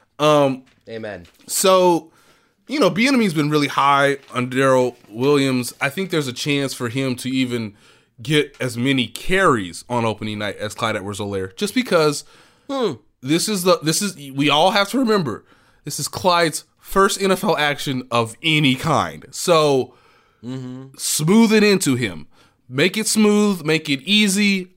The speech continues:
Speaker 1: Um, when it's, like, a third and ten, he running routes. Like,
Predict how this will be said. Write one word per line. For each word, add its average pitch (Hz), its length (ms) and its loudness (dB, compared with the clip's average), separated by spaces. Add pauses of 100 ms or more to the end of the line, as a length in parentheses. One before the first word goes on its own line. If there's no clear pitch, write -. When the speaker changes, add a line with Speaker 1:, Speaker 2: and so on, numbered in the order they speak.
Speaker 1:
Um, 139 440 2
when 143 260 -2
it's, 139 160 -4
like, 147 160 0
a 123 60 -6
third 160 300 2
and 131 140 -2
ten, 202 420 0 (1200)
he 233 220 2
running 208 320 6
routes. 131 540 -2
Like, 156 320 0